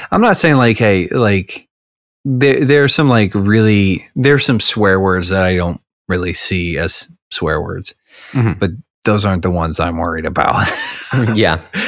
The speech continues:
Speaker 1: I'm worried about the ones where it's like, I'm using a certain expletive, like a comma, and,
Speaker 2: Mm-hmm. <laughs>
Speaker 1: and, um,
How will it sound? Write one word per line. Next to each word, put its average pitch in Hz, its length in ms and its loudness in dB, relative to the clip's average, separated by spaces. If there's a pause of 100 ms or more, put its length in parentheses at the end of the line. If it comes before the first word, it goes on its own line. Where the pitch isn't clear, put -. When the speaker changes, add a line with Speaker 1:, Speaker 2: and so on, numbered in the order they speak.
(240)
Speaker 1:
I'm 123 560 0 (140)
worried 123 500 4
about 101 400 2
the - 520 -2
ones 101 420 2
where 98 180 2
it's 92 160 -2
like, 92 480 -2
I'm 104 160 2
using 98 480 0
a 92 80 -2
certain 92 340 0
expletive, 90 760 -4
like 87 180 0
a 87 80 -4
comma, 82 520 -4 (680)
and, 92 560 2
Speaker 2:
Mm-hmm. - 440 -8
<laughs> - 60 -4
Speaker 1:
and, 104 720 2 (200)
um, 92 580 -2